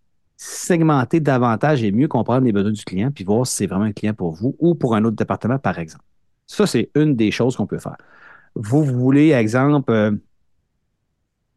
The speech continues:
offrir la possibilité à vos clients de faire des demandes de services à la clientèle sur votre site Internet ou via un courriel que vous leur envoyez, mais c'est possible de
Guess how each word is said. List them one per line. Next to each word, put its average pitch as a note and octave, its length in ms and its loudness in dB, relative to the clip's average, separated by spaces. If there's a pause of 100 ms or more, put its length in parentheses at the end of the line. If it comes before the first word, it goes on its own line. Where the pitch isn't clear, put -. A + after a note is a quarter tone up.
(420)
offrir D3+ 360 2
la C3+ 100 4
possibilité A#2+ 420 0
à C#3+ 40 4
vos B2+ 140 2
clients B2+ 280 0
de A#2+ 100 2
faire B2+ 200 0
des A2 120 0
demandes A#2+ 580 2
de G#2 100 0
services A2 380 0
à - 20 2
la G2 80 0
clientèle A2+ 400 0
sur G#2 160 -8
votre G2 140 -2
site - 100 -4
Internet A2 540 0
ou A2 120 -2
via A2+ 540 0
un G2+ 140 -4
courriel G#2+ 320 0
que A2 80 0
vous F#2+ 80 -2
leur G2 260 2
envoyez, G2 420 2 (140)
mais - 60 -8
c'est - 160 -6
possible C3 400 -2
de F#2 180 -2